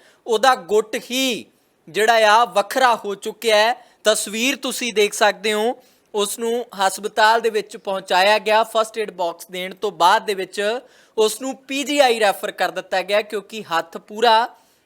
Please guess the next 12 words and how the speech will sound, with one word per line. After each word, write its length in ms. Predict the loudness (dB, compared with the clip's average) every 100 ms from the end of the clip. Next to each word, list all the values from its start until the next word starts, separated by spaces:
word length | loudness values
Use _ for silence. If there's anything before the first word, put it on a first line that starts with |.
| -4
ਬਾਂਹ 320 | 2 2 2
ਦੇ 120 | 2
ਨਾਲੋਂ 420 | 2 2 2 0 -4 _ _ 0
ਵੱਖਰਾ 420 | 0 2 2 2
ਹੋ 160 | 0
ਚੁੱਕਿਆ 400 | -10 -8 0 2
ਸੀਗਾ। 320 | 2 0 0 2
ਤਾਂ 180 | -2
ਤਸਵੀਰ 600 | -2 -4 -2 -2 0 0 -4 _ _ _ -4
ਦੇਖ 260 | 2 2 4
ਸਕਦੇ 400 | 2 2 2 2
ਹੋ, 300 | 2 0